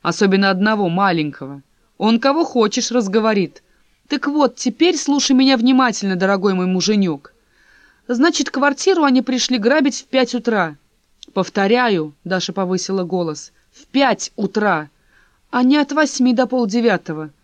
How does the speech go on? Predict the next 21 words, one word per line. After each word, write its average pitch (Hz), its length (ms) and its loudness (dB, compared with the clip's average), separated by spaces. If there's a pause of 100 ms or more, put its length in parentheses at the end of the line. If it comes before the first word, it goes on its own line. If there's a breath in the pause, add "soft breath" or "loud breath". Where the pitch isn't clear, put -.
(100)
как 214 180 -8
милиция 220 480 0
считает, 170 640 -6 (340 soft breath)
потому 247 320 0
что 240 200 -4
ты 269 160 0
им 247 120 2
наврал, 247 600 0
что - 160 -6
до 190 140 -2
восьми 202 300 0
дома 185 280 0
был. 156 280 -6 (540)
Кстати, - 640 -6 (480 loud breath)
они 240 180 4
насчёт 254 420 0
твоих 240 300 -2
слов 285 380 -4
имеют 247 320 2
большие 226 400 -2
сомнения, 220 800 -2